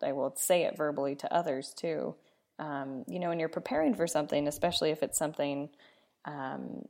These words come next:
that is making you nervous, or, or we keep talking about those big projects that psych you out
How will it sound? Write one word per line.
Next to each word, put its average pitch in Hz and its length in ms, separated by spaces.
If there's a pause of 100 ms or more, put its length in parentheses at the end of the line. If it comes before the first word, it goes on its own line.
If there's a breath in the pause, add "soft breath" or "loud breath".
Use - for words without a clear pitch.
(140)
that 160 260
is 147 480 (220)
making 185 480
you 165 100
nervous, 151 480
or, 139 200
or 151 140
we 156 140
keep - 180
talking 143 320
about 139 340 (440 loud breath)
those 160 280
big 175 240
projects 160 440
that - 160
psych 170 320
you 156 100
out 185 260